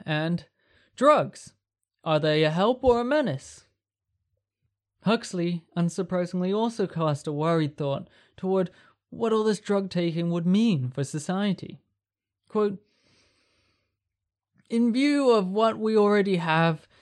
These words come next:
in the way of powerful but nearly harmless drugs, in view above all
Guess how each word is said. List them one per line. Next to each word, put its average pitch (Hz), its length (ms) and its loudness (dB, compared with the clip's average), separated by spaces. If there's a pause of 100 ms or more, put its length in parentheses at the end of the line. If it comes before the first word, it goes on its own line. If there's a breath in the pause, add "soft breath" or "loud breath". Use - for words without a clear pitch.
(140 soft breath)
in 170 80 4
the 190 80 6
way 208 240 4
of 185 160 0
powerful 185 760 -2
but 214 120 -2
nearly 254 320 0
harmless 208 560 0
drugs, 202 600 -6 (140)
in 208 180 -2
view 247 320 0
above 226 340 0
all 240 440 2